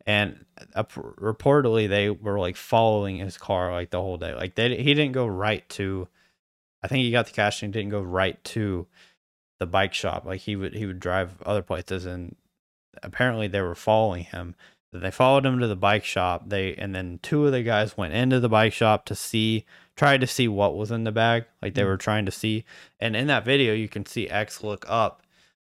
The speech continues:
Speaker 1: and the guys walk by, and they make eye contact with each other, and they, the guys just keep walking, kind of. And then they leave, um, and then before X can drive away, the car, their car, um, pulls up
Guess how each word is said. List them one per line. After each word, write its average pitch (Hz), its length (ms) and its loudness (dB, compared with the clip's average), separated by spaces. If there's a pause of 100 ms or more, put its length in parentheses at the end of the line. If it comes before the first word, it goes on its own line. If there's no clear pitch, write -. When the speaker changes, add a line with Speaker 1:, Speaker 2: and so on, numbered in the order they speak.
Speaker 1:
and 104 140 -4
the 95 80 -4
guys 101 360 0
walk 92 220 -4
by, 98 220 0
and 95 100 -6
they 104 80 -6
make 113 240 -6
eye 113 120 0
contact 82 440 -10
with 87 160 -14
each 87 140 -12
other, 92 200 -4
and 95 140 -8
they, 92 140 -8
the 98 200 -12
guys 98 300 0
just - 160 -12
keep 104 200 -8 (180)
walking, 95 420 -4
kind 90 260 -12
of. 95 160 -14 (880)
And 104 160 -4
then 107 200 -2
they 98 140 -2
leave, 143 520 0 (440)
um, 98 520 -6
and 104 200 -6
then 98 320 -4
before 101 680 -2 (220)
X - 260 -6
can 101 140 -6
drive 92 220 -2
away, 92 440 -4 (460)
the 95 60 -8
car, 92 520 -4
their 92 260 -4 (140)
car, 92 460 -4 (440)
um, - 220 -18
pulls 95 320 -8
up 87 260 -8